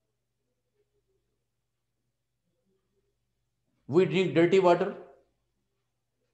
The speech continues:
We have health problem.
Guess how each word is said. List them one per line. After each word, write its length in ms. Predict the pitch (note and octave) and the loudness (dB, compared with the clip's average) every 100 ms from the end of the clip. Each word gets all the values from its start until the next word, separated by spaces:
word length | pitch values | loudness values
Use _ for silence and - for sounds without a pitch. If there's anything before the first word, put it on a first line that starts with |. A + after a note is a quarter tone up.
| _ _ _ _ _ _ _ _ _ _ _ _ _ _ _ _ _ _ _ _ _ _ _ | _ _ _ _ _ _ _ _ _ _ _ _ _ _ _ _ _ _ _ _ _ _ _
We 160 | C3+ F3 | 2 4
have 160 | F3+ | 4
health 220 | E3+ F3+ F3+ | 2 -2 0
problem. 400 | F#3 F#3 G3+ | -2 0 -4